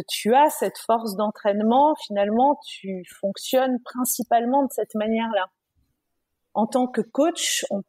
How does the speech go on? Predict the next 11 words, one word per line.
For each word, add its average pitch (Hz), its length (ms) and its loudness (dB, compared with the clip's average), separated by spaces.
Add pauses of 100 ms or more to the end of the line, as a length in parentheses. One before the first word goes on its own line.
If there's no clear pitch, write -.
place - 600 -2
le, 196 240 -8
sa 214 220 0
puissance 285 840 0 (120)
exclusivement 277 840 2
au 277 60 4
service 254 480 0
de 240 100 2
celle 240 480 2
du 208 140 -4
coaché. 247 480 0